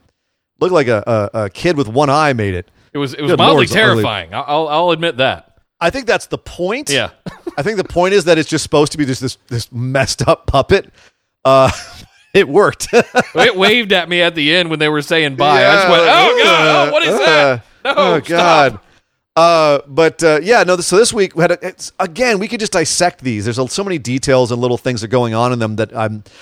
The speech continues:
Speaker 1: I'm fascinated every time they put them out. And the fact that they're all getting millions of views on YouTube speaks to the fact that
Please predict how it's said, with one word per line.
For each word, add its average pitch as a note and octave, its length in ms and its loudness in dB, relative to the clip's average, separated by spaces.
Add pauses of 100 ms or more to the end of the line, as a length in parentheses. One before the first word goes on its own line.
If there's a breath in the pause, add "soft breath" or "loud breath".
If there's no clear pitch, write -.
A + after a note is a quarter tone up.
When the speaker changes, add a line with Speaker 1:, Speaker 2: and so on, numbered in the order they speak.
(140 soft breath)
Speaker 1:
I'm C3+ 140 -4
fascinated F#3 520 -2
every C#3 140 0
time C3+ 160 -4
they A#2+ 80 -2
put - 220 -4
them A#2+ 140 -4
out. A#2 200 -2
And C#3+ 100 -6
the D3 60 -2
fact A3+ 260 -2
that D3+ 140 -8
they're D3+ 120 2
all D#3+ 220 4
getting C3+ 500 -2
millions D3+ 380 2
of C3+ 80 -2
views C3 240 0
on A2+ 160 -4
YouTube B2 440 -6
speaks - 280 -8
to C#3 80 -8
the A2+ 80 -12
fact B2 300 -2
that G#2+ 160 -4